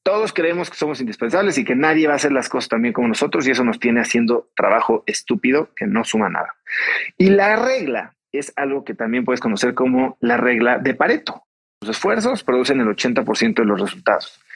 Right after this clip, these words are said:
Y si eso es real, que es real desde cómo nos vestimos hasta cómo se producen l-, los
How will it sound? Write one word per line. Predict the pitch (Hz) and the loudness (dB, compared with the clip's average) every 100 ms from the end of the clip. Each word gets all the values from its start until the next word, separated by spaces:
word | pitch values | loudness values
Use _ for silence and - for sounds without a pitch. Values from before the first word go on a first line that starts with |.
| - | -2
Y | - | 2
si | - | 4
eso | 294 311 | 2 2
es | 226 | 2
real, | 151 117 101 - | 2 0 -2 -4
que | 120 120 110 | -4 -2 -2
es | 151 175 | -4 -2
real | 151 139 151 - _ _ _ | 0 0 -2 -8 _ _ _
desde | 131 123 117 | -8 -4 -4
cómo | 151 180 | -4 -2
nos | 151 | -2
vestimos | 104 - 131 143 143 - | -4 -2 -2 0 -2 -4
hasta | - - | -6 -4
cómo | - 139 | -2 -2
se | 117 | -2
producen | 104 104 113 123 | 0 0 2 2
l-, | 117 104 101 87 98 82 104 | 2 0 0 0 0 0 2
los | 101 | 0